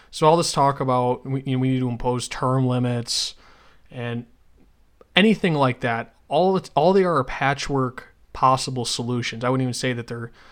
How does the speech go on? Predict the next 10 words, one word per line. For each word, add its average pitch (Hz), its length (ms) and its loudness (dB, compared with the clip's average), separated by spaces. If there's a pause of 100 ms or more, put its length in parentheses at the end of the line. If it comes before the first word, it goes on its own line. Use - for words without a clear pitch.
(240)
solutions. 123 600 -2
They're 123 80 -8
talking 127 320 0
about, 117 460 -2
uh, 117 280 -6
you 127 120 -8
know, 120 100 -10
campaign 131 460 -4
contribution 127 800 0
limits, 123 540 -4